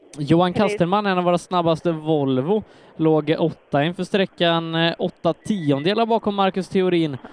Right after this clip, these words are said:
Speaker 1: Och, eh, det är nog så att han går förbi Theorin. Han tar fem sekunder på honom här inne och, eh, i alla fall upp till en sjunde plats.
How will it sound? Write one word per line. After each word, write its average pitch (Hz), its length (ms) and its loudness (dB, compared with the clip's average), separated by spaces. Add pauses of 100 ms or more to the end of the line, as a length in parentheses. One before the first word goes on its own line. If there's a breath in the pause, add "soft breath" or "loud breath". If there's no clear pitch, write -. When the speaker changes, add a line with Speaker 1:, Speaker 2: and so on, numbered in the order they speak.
(240 loud breath)
Speaker 1:
Och, - 460 -2
eh, 151 600 2
det 147 160 2
är 190 80 0
nog 220 160 -6
så 208 200 -6
att - 260 -4
han 185 240 -6
går 175 180 -4
förbi 165 420 -4
Theorin. 208 420 0
Han 165 120 -2
tar 170 120 0
fem 160 300 0
sekunder 220 380 -4
på 190 180 -2
honom 170 180 -2
här 160 160 2
inne 151 320 0 (320 loud breath)
och, - 360 -4
eh, 147 420 2 (100)
i 147 180 0
alla 135 260 2
fall 208 240 0
upp 175 260 -4
till 165 240 -2
en 151 440 -4
sjunde 131 380 -2
plats. - 460 -8